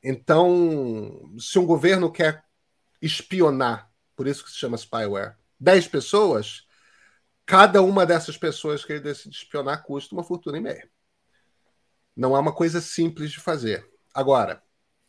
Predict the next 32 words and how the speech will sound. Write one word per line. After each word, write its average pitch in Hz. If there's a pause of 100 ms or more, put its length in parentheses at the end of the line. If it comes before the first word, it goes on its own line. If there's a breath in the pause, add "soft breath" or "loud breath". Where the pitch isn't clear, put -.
(1200)
se -
você, 208 (600)
o, 170
o, 160
o, 143
o, -
o -
Carluxo, 151
né? 147 (300)
Carlos 147
Bolsonaro, 135
o 117
filho 123
zero 117
dois, 127 (300 soft breath)
andou 151
querendo 156
comprar 160
pra 202
bin 165 (600)
o, 151
o, 151
o 160
Pegasus. 110 (460 soft breath)
A 117
coisa 156
foi 160
tornada 156
pública 175
e 190
não 175
compraram. 131